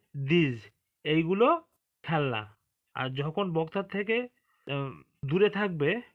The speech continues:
তখন কিরা-, কি বলা হয়? those are toys, ওইগুলি খেলনা। তো এইভাবে বলি, যখন আমাদের কাছাকাছি থাকে তখন আমরা বলি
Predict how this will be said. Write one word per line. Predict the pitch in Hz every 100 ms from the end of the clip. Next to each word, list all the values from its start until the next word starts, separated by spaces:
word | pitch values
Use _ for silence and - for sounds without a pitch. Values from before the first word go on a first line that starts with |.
| _ _ -
তখন | 165 190 196
কিরা-, | 185 180 180 175
কি | 185
বলা | 175 175 175
হয়? | 220 294 - _ _ _ 143
those | 170 208 208 - - _ - 143
are | 165 240 - _ _ _ -
toys, | 143 120 113 107 - _ _ 165
ওইগুলি | 180 196 175 214 208
খেলনা। | 180 156 147 123 110 107 _ _ _ - 160
তো | 185
এইভাবে | - 180 196 214
বলি, | 220 226 143 110 _ -
যখন | 135 170 175
আমাদের | 175 180 175
কাছাকাছি | 170 170 185 190 185
থাকে | 185 185 196 220 _ _ _ -
তখন | 151 160
আমরা | 165 170
বলি | 160 170 202